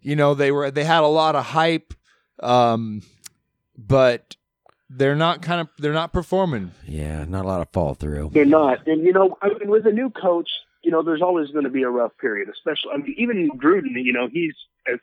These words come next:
Speaker 3: smart about football as anyone there is. It's gonna take him a while to get back in the swing of things. I mean, he was gone for ten years.
Speaker 2: Yeah.
Speaker 1: Yep.
Speaker 3: He didn't coach for ten years. You know, that's a long time.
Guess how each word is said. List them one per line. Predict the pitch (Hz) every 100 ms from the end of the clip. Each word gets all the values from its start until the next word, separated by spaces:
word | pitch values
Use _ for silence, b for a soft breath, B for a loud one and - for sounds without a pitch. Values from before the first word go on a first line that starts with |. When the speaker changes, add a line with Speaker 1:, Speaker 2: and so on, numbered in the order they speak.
| -
Speaker 3:
smart | 156 147 139
about | 131 120
football | 156 151 143 131
as | 120
anyone | 139 131 127 117
there | 120 180 139
is. | 127
It's | 147
gonna | - 240 220
take | 226 233
him | 226 208
a |
while | 156 135 113
to |
get | 123 139
back | 147 143
in | 135
the | 120 -
swing | 196 165
of |
things. | 101 98
I |
mean, | 104 127
he | 185
was | 127 -
gone | 117 120 120 -
for | 113 -
ten | 135 135
years. | 135 - - - - - -
Speaker 2:
Yeah. | 117 110
Speaker 1:
Yep. | 104 113
Speaker 3:
He | 165
didn't | 180 139
coach | 123 151 -
for | 135
ten | - 147 139
years. | 175 139 123
You | 110
know, | 110
that's | 156 190
a | 120
long | 107 117 151 160 156 156
time. | 160 131 104